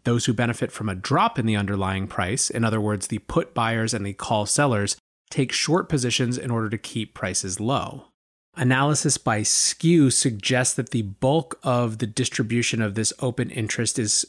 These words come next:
slightly higher than where we are today. So that's between ten thousand and eleven thousand strike price. CoinDesk also points out that on the downside, there is a notable open interest buildup around nine thousand.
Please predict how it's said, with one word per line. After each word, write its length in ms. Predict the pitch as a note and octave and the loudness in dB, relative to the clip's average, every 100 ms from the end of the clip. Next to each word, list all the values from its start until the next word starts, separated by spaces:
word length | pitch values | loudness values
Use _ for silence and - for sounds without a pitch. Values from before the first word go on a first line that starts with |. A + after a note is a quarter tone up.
| - | -2
slightly 600 | - - D3+ D#3 E3+ E3 | 0 0 2 0 2 0
higher 580 | B2 - B2+ B2 A#2 G#2+ | 0 -2 0 2 2 2
than 220 | G#2 G#2 | 0 0
where 180 | G2+ G2+ | 0 0
we 140 | G2+ | 0
are 140 | G2 | -2
today. 580 | G2 G2+ F2+ G2+ F2 F2 - _ _ | -2 -6 -2 -2 -2 -8 -14 _ _
So 280 | - C3 A2+ | 0 2 2
that's 260 | G#2 A2+ - | 2 0 0
between 440 | C3 - C3+ A2+ | -2 0 0 0
ten 300 | - - D3+ | 0 0 2
thousand 480 | C#3 B2 B2 A#2 A2+ | 2 2 2 2 0
and 140 | A2 G#2+ | -2 -2
eleven 360 | G#2 A#2 A2+ | 0 0 0
thousand 460 | A2 G#2 G#2 G#2+ F#2+ | 0 0 0 -2 -4
strike 380 | - A2+ G#2+ - | -2 -2 -2 -4
price. 400 | G2 F#2+ B2+ - _ _ _ _ _ | -6 -2 -4 -4 _ _ _ _ _
CoinDesk 460 | - D3+ B2 A2+ - - | 0 2 4 2 0 0
also 320 | D#3 - D3+ | 2 4 2
points 340 | - B2+ A#2 | 2 0 2
out 180 | B2 A#2+ | 2 0
that 180 | B2+ - | -2 -2
on 100 | A#2+ | -2
the 100 | A2+ | -2
downside, 880 | G2 B2 B2 C#3+ C#3+ - A2+ A2 G#2+ | 0 2 4 4 2 2 2 2 0
there 160 | A2+ | 0
is 140 | A2+ G#2+ | 2 0
a 100 | A2+ | 0
notable 500 | A2+ B2 C3 B2 B2 | 4 4 4 4 0
open 220 | B2+ B2 | 0 -2
interest 360 | A#2 A2 A2+ - | -2 -2 -2 -2
buildup 400 | A#2 A2 A2 - | -2 0 -2 -2
around 380 | - G#2+ G2+ G2+ | -2 0 0 0
nine 260 | G2 G2 | -2 -2
thousand. 640 | F#2+ A#2 A2+ G#2+ G2 - | -2 0 2 0 -4 -10